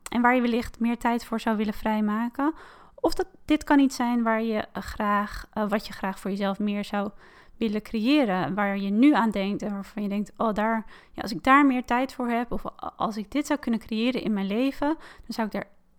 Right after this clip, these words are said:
echt blij van worden." Probeer je daar eens, eens op te focussen. Want de kunst van het leven creëren waar jij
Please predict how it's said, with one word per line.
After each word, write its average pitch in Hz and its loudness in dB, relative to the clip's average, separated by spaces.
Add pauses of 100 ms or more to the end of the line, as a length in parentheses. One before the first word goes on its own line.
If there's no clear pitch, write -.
(140)
echt - 2
blij 196 -4
van 202 -8
worden." - -6 (380)
Probeer 285 2
je 320 0
daar 269 4
eens, 247 -2
eens - -8
op - -10
te - -10
focussen. - -10 (1600)
Want 240 2
de 247 -4
kunst 330 4
van - -2
het 226 -2
leven 233 -2
creëren 226 -2
waar 208 -4
jij 202 -6